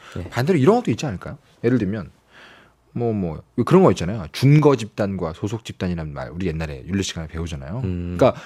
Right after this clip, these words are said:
Speaker 2: 실제 내가 여기 있고
Speaker 1: 음.
Speaker 2: 내가 되고 싶은 내가 있어.
Speaker 1: 음.
Speaker 2: 그 두 개가 가-, 같아질 수는 없는 거예요.
Speaker 1: 음.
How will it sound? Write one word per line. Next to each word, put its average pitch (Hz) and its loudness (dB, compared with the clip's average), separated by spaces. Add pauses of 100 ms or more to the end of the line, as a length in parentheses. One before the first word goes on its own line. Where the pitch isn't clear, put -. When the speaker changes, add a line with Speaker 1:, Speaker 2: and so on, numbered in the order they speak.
(160)
Speaker 2:
실제 262 4
내가 156 6
여기 113 2
있고 107 0 (160)
Speaker 1:
음. 87 -4 (120)
Speaker 2:
내가 113 0
되고 151 4
싶은 190 4
내가 104 6
있어. 82 -10
Speaker 1:
음. 98 0
Speaker 2:
그 131 6
두 127 0
개가 127 4
가-, - -6 (140)
같아질 196 2
수는 165 0
없는 113 0
거예요. 95 0
Speaker 1:
음. - -20